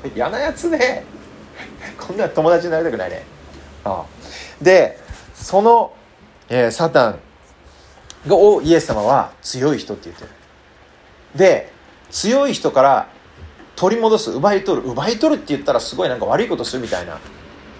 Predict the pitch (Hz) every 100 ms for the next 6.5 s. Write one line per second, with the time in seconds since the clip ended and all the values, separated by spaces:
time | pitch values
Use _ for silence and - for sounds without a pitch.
0 | - - - - 143 123 120 113 110 -
1 | 92 87 117 98 - - - - - -
2 | - - - 220 277 302 311 302 - 226
3 | - 269 107 101 107 - - - - -
4 | - - - - - - - - - -
5 | - 135 135 - - - - - - -
6 | 247 262 220 180